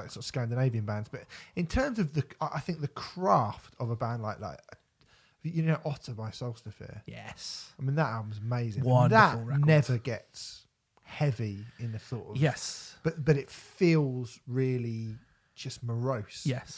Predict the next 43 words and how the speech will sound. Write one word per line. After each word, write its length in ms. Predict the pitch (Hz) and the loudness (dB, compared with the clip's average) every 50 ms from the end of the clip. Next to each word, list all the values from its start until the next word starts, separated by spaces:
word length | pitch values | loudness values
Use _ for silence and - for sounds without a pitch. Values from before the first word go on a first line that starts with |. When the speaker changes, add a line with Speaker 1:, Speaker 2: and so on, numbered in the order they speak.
| - - - | -10 2 4
Speaker 2:
Solstafir's 380 | 254 294 - - - 147 123 | 4 4 4 0 0 0 2
Speaker 1:
Um, 60 | 120 120 | 2 4
Speaker 2:
a 20 | |
great 240 | 135 131 131 117 110 | 4 4 4 2 0
shout, 200 | - - 110 107 | -2 -4 -2 -2
Speaker 1:
I 220 | 78 101 - 139 | -2 -2 0 2
Speaker 2:
actually. 140 | 131 120 117 | 2 4 4
Speaker 1:
think 120 | 165 160 | 4 4
actually 280 | 151 143 131 - 135 120 | 4 2 -2 -6 -6 -6
Solstafir 580 | - - 143 139 123 - 117 - - 117 110 107 | -4 -2 -2 -2 -2 -4 -8 -8 -6 -4 -4 -4
is, 120 | 104 - | -6 -6
like, 120 | 110 101 | -8 -8
that's 200 | 127 123 120 - | -8 -10 -10 -10
just 280 | - - - 113 - - | -6 -4 -4 -4 -4 -6
popped 220 | - 123 - - | -8 -10 -8 -6
into 160 | 123 113 110 107 | -8 -8 -6 -6
my 100 | 107 107 | -6 -4
head 180 | 117 117 110 | -4 -4 -6
'cause 120 | - - 117 | -6 -8 -10
I 40 | |
was 100 | 107 101 | -10 -10
thinking, 240 | - 127 - 127 120 | -10 -14 -14 -14 -14
"Who 140 | 139 190 302 392 - - | -12 -12 -14 -14 -14 -16
does 160 | 233 208 180 | -16 -12 -10
this 160 | 165 143 - | -10 -10 -10
sound 320 | - - 151 147 131 110 98 | -10 -8 -6 -4 -4 -6 -6
like?" 140 | 90 - - - - - _ - | -10 -12 -16 -20 -20 -20 _ -8
And 300 | - 117 117 120 120 120 - - _ _ | -6 -4 -4 -6 -6 -10 -12 -20 _ _
that's 280 | 139 135 139 131 - - | -2 0 0 0 -2 -6
always 280 | 147 139 123 127 110 117 | -4 -2 -2 -2 -2 -4
what 80 | - | -8
I 40 | - | -10
say 160 | - - 107 | -8 -8 -6
about 180 | 104 107 107 - | -6 -6 -8 -8
Solstafir 520 | - 120 117 110 - - 104 - 107 101 104 | -6 -6 -6 -6 -8 -12 -12 -10 -10 -8 -8
is 100 | 104 110 | -8 -8
that, 120 | 117 - - | -10 -8 -6
Speaker 2:
Yeah. 60 | 113 110 | -4 -4
Speaker 1:
like, 220 | 110 107 120 - - - - _ _ _ _ - | -4 -4 -6 -8 -14 -18 -20 _ _ _ _ -2
there's 200 | 135 123 120 110 | -2 0 0 2
no 320 | 131 147 156 170 185 180 175 | 2 4 4 6 6 4 4
screaming. 640 | - - - - 127 113 110 107 110 113 120 127 - _ _ _ _ _ | 2 0 -4 -4 -4 -4 -2 -4 -4 -4 -4 -6 -8 _ _ _ _ _
The, 100 | - 160 | -8 -8